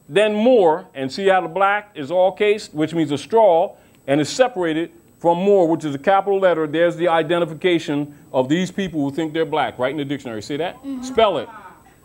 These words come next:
Speaker 2: M O O R.
Speaker 1: All right. See how simple it is to educate children? So welcome to class, Moors.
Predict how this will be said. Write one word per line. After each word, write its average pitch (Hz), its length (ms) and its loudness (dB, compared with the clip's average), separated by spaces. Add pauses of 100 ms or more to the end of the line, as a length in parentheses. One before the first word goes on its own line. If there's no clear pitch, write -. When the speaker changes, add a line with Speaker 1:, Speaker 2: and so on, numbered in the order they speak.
(120)
Speaker 2:
M 240 460 -6
O 220 500 -8
O 208 320 -10
R. 202 260 -16 (460)
Speaker 1:
All 127 140 0
right. 110 260 -2 (180)
See - 140 -6
how 175 140 0
simple 214 300 -4
it 214 60 -2
is 208 120 -4
to 202 100 -2
educate 202 400 -2
children? 226 380 -2 (720)
So 196 200 2
welcome 240 360 2
to 220 80 -8
class, 233 320 0
Moors. 185 440 -2